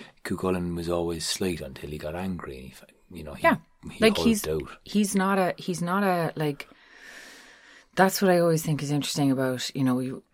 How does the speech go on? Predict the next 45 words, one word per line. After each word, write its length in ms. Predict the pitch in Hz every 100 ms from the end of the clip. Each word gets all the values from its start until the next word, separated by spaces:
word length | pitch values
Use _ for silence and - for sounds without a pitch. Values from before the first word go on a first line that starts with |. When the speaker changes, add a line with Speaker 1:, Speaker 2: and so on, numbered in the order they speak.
| -
Speaker 2:
we've, 300 | 139 175 151
we've 300 | - 151 143
talked 260 | 165 165
about 220 | 165 156 147
this, 320 | 147 - - -
I 60 |
don't 120 | 135 170
know 60 |
if 80 | 160
we've 120 | 135
ever 120 | 135
<laughs> 80 | 107
talked 140 | 151 -
about 160 | 160
this 200 | - 139
in 60 | 120
the 60 | 101
podcast 480 | 131 127 113 101
before, 320 | - 104 107 107
but 140 | 113
we've 180 | 120 120
certainly 320 | 143 139 135
had 140 | 135
this 160 | 113 107
conversation 760 | 127 117 107 104 101 123 147 -
about, 240 | 110 104
like, 240 | 104 104 -
artistic 640 | 113 - - 117 - 120 113
interpretations 800 | 113 110 98 104 107 101 110 104
of 100 | 98
Cú 140 | -
Chulainn. 240 | 98 98 127
Speaker 1:
Yes. 440 | 85 - - - - _ _ -
Speaker 2:
Because 340 | 131 - 135
they 180 | - 117
are 160 | 110 - _ -
almost 600 | 127 131 127 113 110 - -
always 420 | 120 107 101 101
beefcakes. 600 | - 104 - 95 - - - _ _ -
Speaker 1:
It's 140 | - -
so 240 | - 85
funny, 340 | - 87 85 -
and, 220 | 82 78
like, 180 | 76 -
we've, 320 | 82 71 -